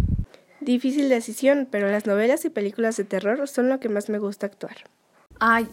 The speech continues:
Speaker 2: a mí me encantan las películas de terror. Y si no fueras actriz, ¿qué profesión ejercerías?
Speaker 1: Estoy segura de la carrera que tomé, sin embargo,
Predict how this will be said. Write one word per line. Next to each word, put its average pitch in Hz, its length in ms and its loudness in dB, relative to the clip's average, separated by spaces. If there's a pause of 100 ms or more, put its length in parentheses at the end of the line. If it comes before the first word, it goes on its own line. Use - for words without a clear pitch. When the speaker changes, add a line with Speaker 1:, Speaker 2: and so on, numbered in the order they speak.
(100)
Speaker 2:
a 226 100 -2
mí 254 220 0
me 294 100 0
encantan 269 680 -2
las 285 140 0
películas 214 580 -6
de 175 100 -8
terror. 170 360 -8 (800)
Y 269 300 4
si 269 200 2
no 302 220 6
fueras 349 300 2
actriz, 277 420 0
¿qué 311 140 -4
profesión 285 680 0
ejercerías? 254 880 -2 (1300)
Speaker 1:
Estoy 254 200 2
segura 302 400 2
de 285 80 2
la 220 140 0
carrera 202 400 0
que 208 120 -6
tomé, 220 380 -2
sin - 180 -4
embargo, 214 500 0